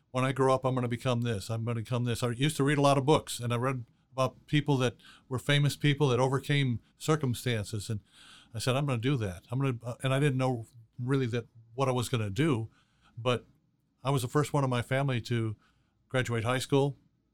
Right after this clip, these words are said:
graduate college, and become successful in business. Uh, before I came to Waco,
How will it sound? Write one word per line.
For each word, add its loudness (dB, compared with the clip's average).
graduate -2
college, 0
and -20
become -2
successful -2
in -2
business. -6
Uh, -8
before 0
I -2
came 0
to 0
Waco, 0